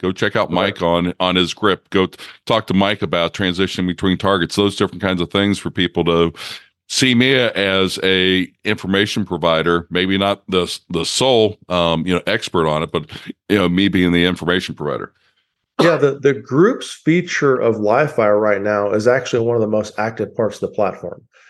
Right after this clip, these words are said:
Speaker 2: Uh, it's amazingly active, and, and, and I'm certain there's, there's, you know, th-, there's also, you also have the ability for a complete private group. So if you wanted to develop, like, CCLANers practice group,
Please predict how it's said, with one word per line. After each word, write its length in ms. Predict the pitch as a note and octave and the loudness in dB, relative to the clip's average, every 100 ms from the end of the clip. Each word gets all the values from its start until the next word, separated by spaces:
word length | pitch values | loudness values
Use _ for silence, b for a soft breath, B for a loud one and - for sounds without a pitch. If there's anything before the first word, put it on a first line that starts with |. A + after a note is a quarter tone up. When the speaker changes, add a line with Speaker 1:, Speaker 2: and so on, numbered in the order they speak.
| b b - | b b -4
Speaker 2:
Uh, 260 | A2 G#2+ G#2 | 0 2 2
it's 160 | A2+ - | 0 0
amazingly 800 | A#2 B2+ E3 F#3+ C3+ A2+ G2+ | 0 4 4 4 2 0 2
active, 460 | F#2+ F#2+ F#2+ F#2 F2 | 0 0 -2 -4 -2
and, 160 | A2 B2 | -2 2
and, 200 | C3+ D3 | 2 4
and 160 | D3 | 4
I'm 140 | C#3+ C#3 | 2 2
certain 460 | - G3+ E3 C3+ | 0 0 0 2
there's, 360 | D3+ D#3 - - _ - | 2 2 -2 -10 _ 0
there's, 340 | C#3 B2 - b b b b - | 2 2 -4 b b b b -16
you 280 | - G3+ D3+ | -8 0 2
know, 140 | C#3+ | 2
th-, 300 | C#3 D#3 C#3+ | 0 -4 2
there's 240 | D#3 C#3 | 2 4
also, 760 | C#3+ F3 G3 - F3 D3+ C#3+ - | 4 4 2 2 4 4 0 -8
you 300 | - D#3+ D3+ | -14 -4 4
also 340 | D#3 G#3 A#3+ A#3 | 6 6 4 2
have 80 | D#3 | 0
the 60 | |
ability 360 | A#2 D3+ D#3 C#3+ | 2 4 4 2
for 160 | C#3 | -2
a 300 | B2+ - - | -4 -6 -12
complete 480 | - - - E3+ - | -10 -6 0 0 -2
private 440 | - C#3+ F#3 B2 A#2 | -2 2 2 0 -4
group. 280 | G#2 F#2 | -8 -6
So 100 | - | 0
if 80 | D3+ | 0
you 160 | D#3 F#3 | 2 4
wanted 320 | E3 E3 C#3+ | 4 4 2
to 60 | A#2+ | 0
develop, 440 | C3 D3 C#3+ C#3 | 2 4 4 2
like, 200 | B2 A#2+ | -2 -2
CCLANers 760 | - F#3+ F#3+ F3 F3 D3+ B2 - | -2 -2 -2 0 2 2 -2 0
practice 460 | E3+ E3+ E3 A#2+ | 0 0 -2 -6
group, 340 | - A#2+ A#2+ | -2 0 -2